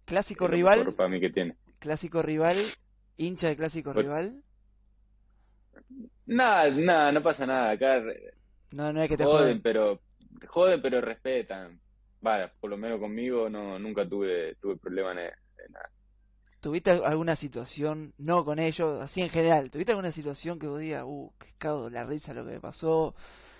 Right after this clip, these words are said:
Speaker 1: O, no sé, un-, una anécdota ahí mismo en, en, en, en San Pablo.
Speaker 2: No, la gente que grita cosas, pero no, no. Una vez que, ¿qué fue que me gritaron? "Te,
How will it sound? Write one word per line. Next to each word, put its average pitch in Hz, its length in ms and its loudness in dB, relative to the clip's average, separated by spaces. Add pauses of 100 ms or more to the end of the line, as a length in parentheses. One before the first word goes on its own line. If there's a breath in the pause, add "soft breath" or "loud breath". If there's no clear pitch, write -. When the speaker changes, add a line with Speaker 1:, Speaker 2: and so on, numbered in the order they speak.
(140 soft breath)
Speaker 1:
O, 127 960 -6
no 139 120 -12
sé, 135 180 -8
un-, 131 160 -12
una 160 220 0
anécdota 170 440 6
ahí 160 440 6
mismo 151 480 -6
en, 135 280 -14
en, 117 280 -16
en, 113 220 -18 (260)
en 139 140 -14
San 120 180 -12
Pablo. 202 420 0 (2250 soft breath)
Speaker 2:
No, 226 460 4
la 143 140 -2
gente 165 440 0
que 117 120 -4
grita 123 300 -6
cosas, 131 440 -6
pero 104 180 -4
no, 120 320 -4
no. 107 540 -6 (400)
Una 117 240 0
vez 123 160 2
que, 123 240 0
¿qué 117 120 -4
fue 107 180 -2
que 98 100 0
me 98 100 -4
gritaron? 95 460 -4
"Te, 90 540 0